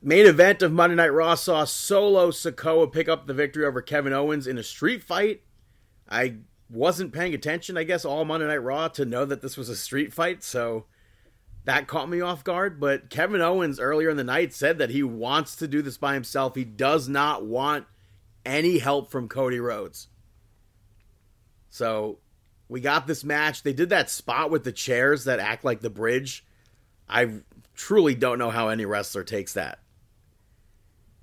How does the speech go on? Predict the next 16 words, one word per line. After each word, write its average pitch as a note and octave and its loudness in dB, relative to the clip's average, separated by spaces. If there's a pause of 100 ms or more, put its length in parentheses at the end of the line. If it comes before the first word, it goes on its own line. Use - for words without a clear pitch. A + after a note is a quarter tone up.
(460)
That's G#2+ -6
just G#2 -4
like A2 2
the, A2 6
the, G2 -2 (540)
the, F#2 -8 (400)
where A2 -4
the, G2 -4 (120)
the G#2+ -4 (240)
chairs B2 4
are A2+ 0
set A#2+ 4
up A#2+ 2
facing B2 0
each C3+ 0
other. C#3+ 0